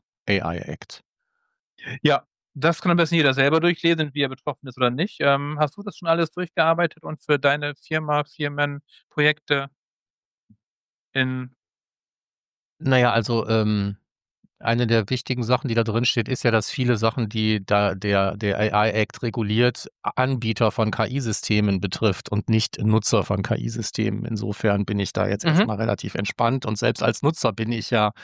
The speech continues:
Speaker 1: noch allerunterster Bodensatz. <laughs> Insofern mache ich mir jetzt erstmal keine großen Gedanken. Äh, ich habe das Wissen, was da potenziell vermittelt wird, mir ja per Podcast irgendwie abgeholt. Das Ding hatten wir, glaub ich, sogar schon mal hier als Podcast-Empfehlung hier bei der Rechtsbelehrung.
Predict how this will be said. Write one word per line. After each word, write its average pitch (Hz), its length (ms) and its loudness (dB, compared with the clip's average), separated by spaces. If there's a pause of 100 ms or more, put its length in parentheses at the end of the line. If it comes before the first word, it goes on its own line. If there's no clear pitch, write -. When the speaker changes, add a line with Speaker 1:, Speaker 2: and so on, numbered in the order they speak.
(460)
Speaker 1:
noch 110 500 0 (140)
allerunterster 117 960 2
Bodensatz. 92 800 -4
<laughs> 113 260 -4
Insofern 139 560 0
mache 117 180 0
ich - 140 -8
mir 127 120 -2
jetzt 123 180 -2
erstmal 120 280 -4
keine 107 220 0
großen 110 320 -8
Gedanken. 113 440 -4 (600)
Äh, 139 240 4
ich 151 140 0
habe 165 140 0
das 143 260 2
Wissen, 165 260 0
was 123 220 0
da 139 300 4
potenziell 139 540 -2
vermittelt 139 480 0
wird, 135 280 0
mir 123 140 0
ja 123 160 4
per 117 180 -2
Podcast - 520 -2
irgendwie 139 260 0
abgeholt. 135 440 2
Das 117 120 -4
Ding 120 120 -2
hatten 131 180 0
wir, 117 80 2
glaub 117 180 0
ich, 123 80 -2
sogar 117 260 0
schon 117 160 -2
mal 113 120 2
hier 113 100 2
als - 140 2
Podcast-Empfehlung 113 880 0
hier 107 160 2
bei 107 220 2
der 107 120 0
Rechtsbelehrung. 107 680 0